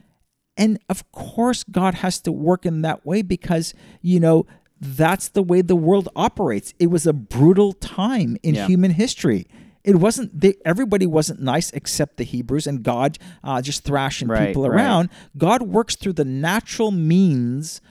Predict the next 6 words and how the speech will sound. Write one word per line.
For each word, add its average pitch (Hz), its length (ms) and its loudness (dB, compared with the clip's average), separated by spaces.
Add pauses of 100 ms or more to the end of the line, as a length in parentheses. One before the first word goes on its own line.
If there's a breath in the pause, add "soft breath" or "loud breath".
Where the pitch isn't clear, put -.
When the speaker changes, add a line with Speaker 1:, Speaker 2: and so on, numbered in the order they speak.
(120)
Speaker 1:
of, 131 200 0
Speaker 2:
Mm-hmm. 104 180 -6 (120)
Speaker 1:
of, 143 300 -2 (180)
of 147 200 -2
what's 135 320 -2
available. 170 760 0